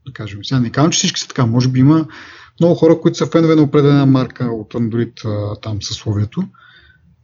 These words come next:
но в повечето случаи и, и, и то, нали, то производител, ако го, нали, ако не е произвел достатъчно бройки, той просто ги губи тия,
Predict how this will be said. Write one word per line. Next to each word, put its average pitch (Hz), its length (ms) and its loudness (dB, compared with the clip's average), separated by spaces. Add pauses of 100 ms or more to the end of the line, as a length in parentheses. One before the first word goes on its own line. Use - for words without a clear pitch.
(120)
но 220 240 4
в - 160 -12
повечето 240 420 2
случаи 226 760 2
и, 220 240 -2
и, 190 200 -6
и 165 140 -2
то, 208 380 4
нали, 165 220 2
то 170 220 4
производител, 156 480 2
ако 143 220 -2
го, 127 120 2 (200)
нали, 139 460 2
ако 131 200 0
не 151 80 6
е 175 100 4
произвел 160 240 4
достатъчно 143 500 0
бройки, 147 360 0
той 160 180 0
просто 160 260 -6
ги 156 80 0
губи 180 380 -2
тия, 127 360 0